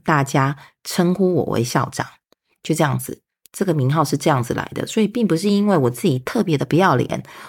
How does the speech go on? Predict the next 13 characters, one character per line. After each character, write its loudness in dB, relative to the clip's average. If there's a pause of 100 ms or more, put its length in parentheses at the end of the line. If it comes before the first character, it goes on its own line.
(420)
或 0
者 0
是 -2
往 -2
自 -4
己 -4
脸 -4
上 -2
贴 0
金， -4 (280)
都 2
不 -4
是， -8